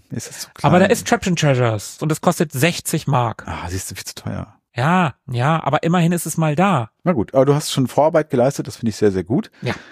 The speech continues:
Speaker 1: Dann können wir aber jetzt auf die Seite achtundsechzig gehen.
Speaker 2: Yes.
Speaker 1: Budokan, The Martial Spirit.
Speaker 2: Das kenn ich.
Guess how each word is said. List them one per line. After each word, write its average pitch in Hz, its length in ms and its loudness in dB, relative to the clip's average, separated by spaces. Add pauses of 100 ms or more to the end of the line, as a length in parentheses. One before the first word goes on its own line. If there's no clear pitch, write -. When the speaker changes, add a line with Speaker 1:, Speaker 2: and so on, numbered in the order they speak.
(180)
Speaker 1:
Dann 113 160 -6
können 135 180 -4
wir 131 80 6
aber 117 120 4
jetzt 160 300 0
auf 82 100 -4
die 87 60 -8
Seite 85 240 0
achtundsechzig 95 640 -8
gehen. 160 280 0
Speaker 2:
Yes. - 320 -2 (340)
Speaker 1:
Budokan, 175 880 2 (140)
The 107 60 0
Martial 104 540 2
Spirit. - 640 -2 (220)
Speaker 2:
Das 147 380 0
kenn 131 180 2
ich. - 220 -10